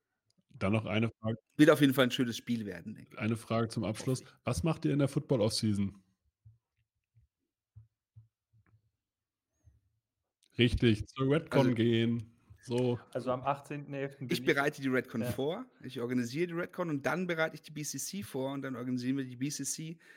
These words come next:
Speaker 2: Also das ist für mich die Football Offseason, <laughs> deswegen, ähm, ja.
Speaker 3: Also ich werde am achtzehnten elften in Regensburg bei der Redcon, äh,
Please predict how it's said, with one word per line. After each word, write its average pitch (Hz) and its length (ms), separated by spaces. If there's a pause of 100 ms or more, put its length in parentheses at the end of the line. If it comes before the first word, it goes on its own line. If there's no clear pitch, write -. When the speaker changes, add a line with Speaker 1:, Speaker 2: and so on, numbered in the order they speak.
(140)
Speaker 2:
Also 117 160
das 127 140
ist 135 140
für - 120
mich 165 140
die 151 100
Football 120 380
Offseason, 127 580
<laughs> - 40
deswegen, 120 640 (520)
ähm, - 360
ja. 117 260 (360)
Speaker 3:
Also 117 200
ich 143 180
werde 135 200
am 131 80
achtzehnten 127 480
elften 131 420
in 117 100
Regensburg 123 580
bei 117 120
der 110 160
Redcon, 120 480
äh, 113 380